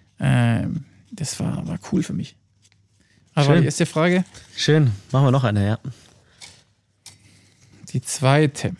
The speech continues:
Speaker 1: Welcher Teamkollege hat dich am meisten beeinflusst? Wie ich vorher schon erwähnt habe, war, war Basti für mich ein ganz wichtiger Faktor. Außerdem war es Marc van Bommel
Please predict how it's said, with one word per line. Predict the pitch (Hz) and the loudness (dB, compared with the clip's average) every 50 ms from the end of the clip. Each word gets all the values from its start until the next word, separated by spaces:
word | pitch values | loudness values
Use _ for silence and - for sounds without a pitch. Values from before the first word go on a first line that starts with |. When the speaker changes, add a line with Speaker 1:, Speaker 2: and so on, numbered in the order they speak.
| _ _ - - - - - - - - - - - - - _ - | _ _ -20 -20 -20 -20 -20 -20 -20 -20 -20 -20 -20 -20 -20 _ -2
Speaker 1:
Welcher | - 160 185 185 214 - | 2 2 2 4 2 0
Teamkollege | - - 208 208 196 - 196 185 190 185 180 185 170 143 - - _ _ _ _ | 0 2 2 2 4 4 4 4 4 4 4 2 2 0 -4 -8 _ _ _ _
hat | - - 160 160 - - | -4 -4 -4 -2 0 -2
dich | 165 - 143 | -2 0 2
am | 151 151 | 2 2
meisten | 143 135 156 180 180 - - 175 170 | 2 2 2 0 0 0 0 0 2
beeinflusst? | 151 151 - 113 143 151 156 - - - - - - - - - - - - - - - - - - - - - - - _ _ _ | 2 0 0 0 0 0 0 -2 -6 -10 -10 -10 -12 -14 -18 -20 -18 -16 -14 -14 -14 -12 -14 -14 -14 -16 -18 -20 -20 -20 _ _ _
Wie | - 180 214 | 2 4 4
ich | 220 175 - | 4 2 0
vorher | - - 190 175 196 214 196 | -2 0 2 4 4 4 4
schon | - 190 175 | 4 2 2
erwähnt | 170 151 147 180 208 202 - | 2 2 2 2 2 2 2
habe, | 202 196 196 196 196 190 185 180 180 180 180 165 - 180 - | 2 2 4 4 2 2 2 2 2 0 0 -2 -4 -4 -6
war, | 156 151 156 156 147 147 147 147 147 143 139 139 | -6 -2 0 2 2 4 4 4 4 2 2 2
war | 147 139 | 2 2
Basti | - 156 170 - - 185 | 2 0 0 0 0 0
für | - 165 | 2 2
mich | 165 165 151 | 4 4 4
ein | 156 160 147 | 2 2 2
ganz | 143 156 165 175 170 - - - - - 165 | 2 2 2 2 2 -2 -4 -8 -8 -4 -2
wichtiger | 160 160 - - 165 175 165 | -2 0 0 0 0 0 0
Faktor. | 147 - - 165 - - - - 180 175 170 170 170 165 - - - _ | 0 0 -4 -6 -6 -4 0 2 2 4 4 4 2 2 0 -2 -6 _
Außerdem | - 156 160 160 160 151 160 156 156 156 151 - - _ _ _ _ _ _ _ - | 0 2 2 2 2 2 2 4 4 4 2 0 -4 _ _ _ _ _ _ _ -2
war | 156 151 147 147 - - | 0 2 2 2 0 0
es | - 143 135 139 - - - - - - _ _ _ _ _ _ _ _ _ _ _ - | -2 -2 -2 -4 -6 -8 -10 -10 -14 -16 _ _ _ _ _ _ _ _ _ _ _ 0
Marc | 160 156 180 - - | 2 2 2 2 2
van | - 151 143 | 2 2 4
Bommel | 151 160 165 185 196 | 4 4 2 2 0